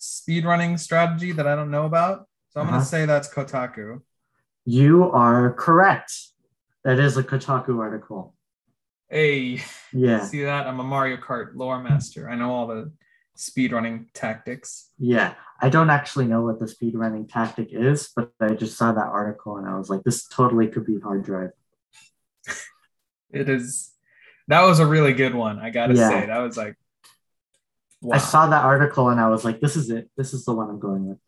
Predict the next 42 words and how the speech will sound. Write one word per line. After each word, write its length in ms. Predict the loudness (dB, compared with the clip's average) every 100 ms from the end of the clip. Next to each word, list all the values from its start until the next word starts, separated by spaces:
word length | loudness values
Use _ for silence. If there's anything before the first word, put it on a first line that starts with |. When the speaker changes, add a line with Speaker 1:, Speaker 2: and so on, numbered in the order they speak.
| _ _ _ _ _ _ _ _
Speaker 1:
Mm-hmm. 300 | -12 -10 -14 -16 _ _ _
Speaker 2:
Yeah. 240 | -8 -8 -12 _ -2
Speaker 1:
Okay, 320 | 0 -2 -6 _ _
so 720 | -6 -4 2 2 2 0 -8 -8
this 220 | 2 6
Speaker 2:
Your 80 | 6
Speaker 1:
isn't 160 | 6
the 40 | 4
Speaker 2:
segment. 120 | 4
Speaker 1:
thing 140 | 0
that 80 | 2
I 60 | 2
was 100 | 2
gonna 160 | 0
talk 260 | 2 0 0
about, 260 | 0 -2 -2
but 100 | -6
I 80 | -4
did 220 | -2 -2
remember 320 | -2 -4 -6
this 220 | -6 -8
since 200 | -10 -8
we're 60 | -6
on 80 | -6
the 60 | -4
topic 380 | -4 -4 -6 -10
of 120 | -10
Kotaku. 760 | -12 -6 -6 -4 -4 -4 -4 -10 _ _
Speaker 2:
Yeah. 120 | 2 4
Speaker 1:
They 140 | 6
were 580 | 6 4 4 2 -2 -10 _ -4
basically, 640 | -2 -2 -2 -2 0 2
I 80 | 0
guess 280 | 0 -2 0
they, 360 | 0 0 -4 _ -18
they 320 | -4 -2 -2
had, 280 | -4 -6 -6
like, 180 | -8 -6
nothing 380 | -4 -4 -4
else 300 | -2 -4 -8
to 100 | -10
do 520 | -2 2 2 2 -4